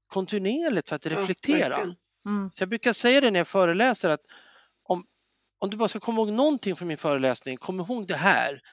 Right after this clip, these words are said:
Speaker 1: den här definitionen, för den kan du ha med dig kontinuerligt.
Speaker 2: Mm.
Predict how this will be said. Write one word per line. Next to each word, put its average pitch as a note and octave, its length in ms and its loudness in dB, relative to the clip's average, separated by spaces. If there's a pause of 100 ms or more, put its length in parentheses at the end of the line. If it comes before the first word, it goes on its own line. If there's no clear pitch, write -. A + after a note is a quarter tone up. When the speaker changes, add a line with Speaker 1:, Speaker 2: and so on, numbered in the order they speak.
(140)
Speaker 1:
den F3+ 140 -2
här D3+ 260 4
definitionen, E3 920 -4
för - 140 -10
den F#3+ 220 -2
kan G#3 160 -4
du F3 80 -4
ha E3+ 120 -6
med F3+ 320 0
dig A2+ 220 -10 (300)
kontinuerligt. D3 680 -6 (560)
Speaker 2:
Mm. F3+ 160 -2